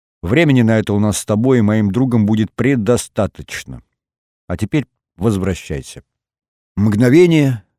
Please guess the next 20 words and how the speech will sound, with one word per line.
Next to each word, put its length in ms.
и 100
перед 300
глазами 500
пропадает 560
котик, 460
а 80
вот 260
я 480
вновь 880
весь 720
чешусь. 880
Сдерживаю 640
себя, 300
чтобы 300
руками 360
не 140
расчесать 520
себе 260
все 200
тело. 480